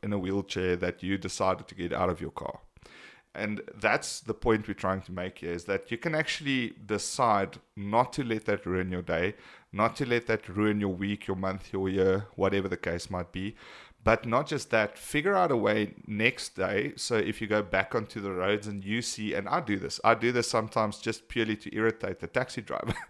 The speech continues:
<laughs> um, is when they start doing that and they hoot on their horns, I wave at them and I show them shop and,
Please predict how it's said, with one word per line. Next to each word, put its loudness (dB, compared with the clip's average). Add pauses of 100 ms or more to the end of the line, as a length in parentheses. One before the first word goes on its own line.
(220)
<laughs> -20
um, 0 (180)
is 2
when 6
they 8
start 2
doing 6
that 4
and -4
they 4
hoot 2
on 4
their 4
horns, 0
I 0
wave 4
at -2
them -4
and -6
I 0
show 2
them 0
shop -2
and, -6